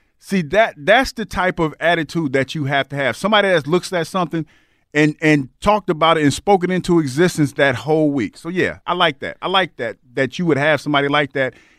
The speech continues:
And he can look at your offense potentially and tell you, "Hey, man, this might,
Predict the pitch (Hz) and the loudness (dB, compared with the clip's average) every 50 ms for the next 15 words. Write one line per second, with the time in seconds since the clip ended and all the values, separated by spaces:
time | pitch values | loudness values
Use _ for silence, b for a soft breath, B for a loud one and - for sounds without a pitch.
0 | b - 165 143 170 254 277 - 233 202 202 202 - 208 196 - - 214 214 226 | b -2 2 4 4 4 4 4 2 2 2 2 2 0 0 2 2 4 4 4
1 | 254 254 - - 175 165 175 170 - - - _ _ _ _ _ _ _ _ _ | 4 2 0 0 0 0 0 -2 -4 -12 -20 _ _ _ _ _ _ _ _ _
2 | _ _ _ _ - - 143 - 196 247 254 - 185 180 175 170 156 - 220 202 | _ _ _ _ -6 -4 0 2 2 2 2 2 0 0 0 0 0 2 0 0
3 | 196 185 175 185 196 190 175 175 175 175 175 160 131 127 135 165 160 - 165 165 | 2 2 2 2 2 2 2 2 2 2 0 -2 -2 0 2 2 2 2 0 0
4 | 165 165 143 | 0 0 -2